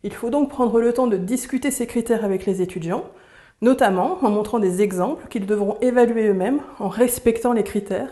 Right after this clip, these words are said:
et les différents niveaux d'atteinte de ces critères. La deuxième pr-, précaution est de ne pas démultiplier le nombre de critères et vérifier qu'ils ne sont pas redondants et qu'ils sont bien utiles.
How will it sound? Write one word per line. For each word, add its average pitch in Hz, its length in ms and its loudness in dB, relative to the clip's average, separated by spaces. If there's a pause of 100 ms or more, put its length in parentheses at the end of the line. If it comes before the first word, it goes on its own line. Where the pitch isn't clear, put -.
(120)
et 220 80 -2
les 208 100 -4
différents 208 460 -4
niveaux 202 240 0
d'atteinte 196 360 -4
de 208 80 -4
ces 208 160 -6
critères. - 520 -12 (1300)
La 175 100 0
deuxième 285 380 4
pr-, 285 180 -6
précaution 254 680 0 (260)
est 202 80 -4
de 190 80 0
ne 196 100 0
pas 254 140 0
démultiplier 254 920 2
le 233 100 2
nombre 202 260 0
de 185 100 2
critères 185 500 -2 (480)
et 185 80 0
vérifier 220 480 0
qu'ils 233 140 0
ne 214 80 2
sont 214 160 0
pas 220 120 2
redondants 208 540 2
et 190 80 -4
qu'ils 196 140 -12
sont 202 160 -4
bien 196 220 0
utiles. 202 420 -4